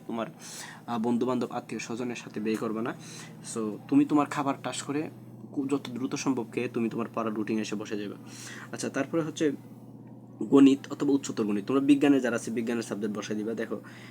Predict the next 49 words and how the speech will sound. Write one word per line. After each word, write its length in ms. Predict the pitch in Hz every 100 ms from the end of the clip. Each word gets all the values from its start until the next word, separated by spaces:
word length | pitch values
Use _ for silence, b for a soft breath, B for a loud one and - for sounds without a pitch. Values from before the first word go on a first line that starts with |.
| B
এগারোটা 340 | 139 139 143
থেকে 200 | 147 156
বারোটা 260 | 139 135 131
এই 60 | 120
সাবজেক্ট 340 | 139 120 120
এক 120 | 135
ঘন্টা 220 | 127 156 165
তো 100 | -
পড়া 220 | 127 123
যায় 120 | 117
না, 100 | 101
তুমি 200 | 98 135
তোমার 200 | 139 135
মতন 220 | 139 147
করে, 160 | 127 113
যেহেতু 240 | 117 123
শনিবার 420 | 127 143 151 123 - - -
স্কুল 220 | - -
বন্ধ, 380 | 123 120 117 113 - B -
এখানে 240 | 113 135
দুই 160 | 127 147
ঘন্টা 220 | 147 135
সময় 220 | - 131
তুমি 160 | 123 110
দিতে 200 | 107 113
পারো, 180 | 104 104
কোনো 140 | 120
সমস্যা 340 | 117 120 -
নাই। 100 | 101 98 B B B -
তারপর 220 | 135 151
দেখো 220 | 143 120
বারোটা 260 | 110 139 147
থেকে 220 | - 139
একটা, 260 | 117 - 101
আহ, 720 | - - - - - 110 104
ভূগোল 380 | 101 120 139 156
অথবা 260 | 120 127 113
পদার্থবিজ্ঞান। 580 | 110 104 - 101 107 104
অনেকেই 300 | 135 151 165
বলবা 260 | 151 135 127
যে 120 | 127
একটা 260 | 156 - 160
পর্যন্ত 380 | 170 151 151 143
ভাইয়া 240 | 127 131
কি 120 | 123
পড়া 200 | 131 127
সম্ভব? 340 | 117 131 123 107 -
এখন 220 | 120 151
দেখো 260 | 143 113 113